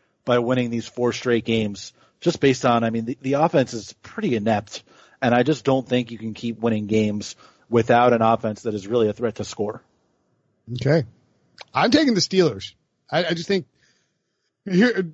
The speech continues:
Speaker 2: here, I like the Steelers plus three a lot. Um, and here's why.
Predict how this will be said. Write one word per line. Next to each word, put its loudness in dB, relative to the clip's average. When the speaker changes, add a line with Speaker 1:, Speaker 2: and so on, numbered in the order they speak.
Speaker 2:
here, -2
I 2
like 0
the -10
Steelers -4
plus -4
three -4
a -4
lot. -2
Um, 0
and -2
here's 0
why. -2